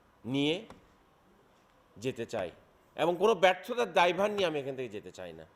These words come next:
কোনোভাবেই না। এবং আমি এটাও বলেছি, বলতে চাই, যেদিন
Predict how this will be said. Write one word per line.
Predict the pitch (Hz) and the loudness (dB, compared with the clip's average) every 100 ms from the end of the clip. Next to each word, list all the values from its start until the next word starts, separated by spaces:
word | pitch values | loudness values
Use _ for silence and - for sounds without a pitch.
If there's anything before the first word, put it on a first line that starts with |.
| _ _ _ - - - _ _ _ _ _ | _ _ _ -20 -20 -20 _ _ _ _ _
কোনোভাবেই | 170 214 196 185 175 | 2 6 6 4 2
না। | 135 90 - _ _ _ _ _ _ _ _ _ _ _ _ - | -4 -10 -16 _ _ _ _ _ _ _ _ _ _ _ _ 2
এবং | 180 226 | 4 6
আমি | 214 233 | 4 4
এটাও | 220 247 285 | 4 4 6
বলেছি, | 233 151 - - _ _ 113 | 4 2 -10 -20 _ _ -4
বলতে | 160 160 165 | -2 -2 -4
চাই, | 175 147 101 - - _ _ _ _ _ _ _ _ _ _ _ _ _ _ _ _ _ _ - | 2 2 2 -6 -20 _ _ _ _ _ _ _ _ _ _ _ _ _ _ _ _ _ _ -14
যেদিন | 113 214 220 262 277 277 | 8 8 8 4 -2 -2